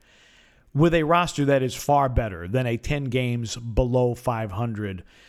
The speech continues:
talent level. Uh, there, there's no way they should have been that bad. There's no way that they should have been as bad defensively as they were. Now, they got better defensively as the season wore on, but their offensive efficiency started to drop off.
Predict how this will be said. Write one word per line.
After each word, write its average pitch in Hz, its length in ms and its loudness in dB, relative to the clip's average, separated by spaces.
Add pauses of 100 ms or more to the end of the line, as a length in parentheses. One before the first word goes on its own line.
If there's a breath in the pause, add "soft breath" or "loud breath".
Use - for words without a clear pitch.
(300 soft breath)
talent 127 480 -2
level. 85 520 -6
Uh, 104 200 -4
there, 165 240 0
there's 160 240 0
no 151 180 0
way 123 180 0
they 107 120 -4
should 113 180 -4
have 101 80 -6
been 95 140 -6
that 85 200 -6
bad. 90 360 -4 (220 loud breath)
There's 170 140 -2
no 180 200 2
way 139 260 0
that 117 220 -8
they 131 160 2
should 123 240 -4
have 110 200 -6
been 123 200 2
as 110 240 -4
bad 127 400 0
defensively 117 760 -2
as 110 220 -2
they 98 160 -4
were. 123 400 2
Now, 120 200 -2
they 123 140 0
got 147 240 0
better 147 220 2
defensively 123 580 -2
as 113 140 -4
the 113 80 -4
season 120 400 -2
wore 104 240 -4
on, 107 380 -2 (680 loud breath)
but - 80 -6
their 120 120 -2
offensive 165 440 2
efficiency 120 760 -4
started 113 540 0
to 123 100 0
drop 107 360 -2
off. 71 300 -6